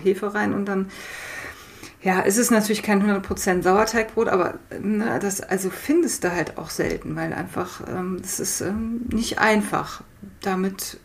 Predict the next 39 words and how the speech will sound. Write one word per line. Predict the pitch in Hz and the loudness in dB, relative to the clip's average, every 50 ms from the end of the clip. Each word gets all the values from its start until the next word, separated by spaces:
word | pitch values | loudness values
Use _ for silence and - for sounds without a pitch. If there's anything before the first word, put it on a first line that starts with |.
| - | -4
umzugehen. | - 226 214 202 - - 175 165 165 156 151 151 156 - | 0 0 2 2 0 -2 -4 -4 -4 -4 -4 -4 -4 -6
Und | - 170 170 - - - | -8 -8 -8 -8 -4 -2
man | 185 180 | 0 2
muss | 185 196 190 - | 2 0 0 -2
sich | 202 - | -8 -6
beschäftigen | - 190 - - 180 180 - - - 247 247 240 | -6 -4 0 0 0 0 0 -2 0 2 2 2
damit | 247 247 247 262 269 269 | 2 2 2 2 0 0
und | 202 202 | -2 -2
man | 196 190 185 185 | 0 0 2 2
muss | 185 185 - - - - - - - - - - - - - | 0 0 -4 -6 -12 -12 -14 -14 -14 -14 -14 -14 -14 -10 -2
sich | - 269 277 - | 0 0 0 2
kümmern | - 359 320 233 170 156 156 151 | 6 6 6 6 6 4 -2 -4
drum. | 151 151 151 143 147 - - | -6 -6 -6 -6 -8 -6 -6
Und | 175 175 165 - - - | -8 -8 -8 -8 -12 -10
gerade | - 170 175 175 196 220 - | -6 -2 0 2 2 4 2
auch | 202 208 | 2 2
im | 202 185 175 | 0 -2 0
Hobbybereich | 175 165 185 214 208 208 202 202 214 220 233 247 254 - - | -2 -2 -2 0 0 0 0 2 2 4 4 4 2 2 0
ist | 220 220 - - | -2 -2 -2 -4
es | 233 - - | -4 -2 -2
halt | 170 170 - | -2 -2 -2
super | - 208 208 - 240 240 - | -6 -6 -4 -4 -4 -2 -2
wichtig, | 180 175 - - - 240 - - - - - - | -2 -4 -4 -6 -6 -6 -6 -8 -14 -16 -6 2
wenn | - 185 190 | 2 4 4
man | 220 233 226 220 208 202 - - | 4 2 0 -2 -4 -6 -6 -4
nur | - 190 202 208 208 233 247 | -2 2 6 6 8 8 6
mit | 240 214 - | 4 4 4
Sauerteig | - 180 175 185 180 - 180 170 170 - | 4 4 4 4 4 2 -2 -2 0 0
arbeitet, | - 156 180 180 190 202 214 - 240 247 - - - - - - - - - | 2 2 2 4 2 0 0 0 -4 -4 -6 -14 -16 -16 -14 -16 -16 -14 -10
sich | - 156 - | -8 -6 -2
darum | - 165 180 202 214 | 0 0 0 0 -2
zu | 226 - 254 247 | -2 -4 -6 -4
kümmern. | - - 269 208 165 151 - | -2 -2 -2 -2 -2 -4 -4
Und | - 156 | -4 -6
zwar | - - - 165 165 | -4 -2 0 0 0
regelmäßig. | 202 220 226 233 233 226 208 170 160 - - - | 0 0 0 2 2 2 2 2 0 -2 -6 -4
Das | - 160 156 - | -4 -6 -6 -6
ist | 165 - - - | -8 -8 -2 -2
dann, | 202 208 214 220 220 220 220 226 | 0 0 0 -2 -2 -4 -6 -6